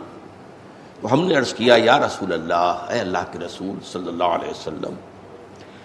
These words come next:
کانہا موعظۃ مودع، یہ تو ایسے لگتا ہے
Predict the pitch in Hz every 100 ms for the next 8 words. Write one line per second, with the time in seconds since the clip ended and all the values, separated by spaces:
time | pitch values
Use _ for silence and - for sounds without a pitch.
0 | - - - 190 233 220 214 226 196 196
1 | 202 208 208 220 180 190 - - - -
2 | - - - - - - - - - -
3 | - - - - 185 185 190 185 180 233
4 | - 101 139 131 104 95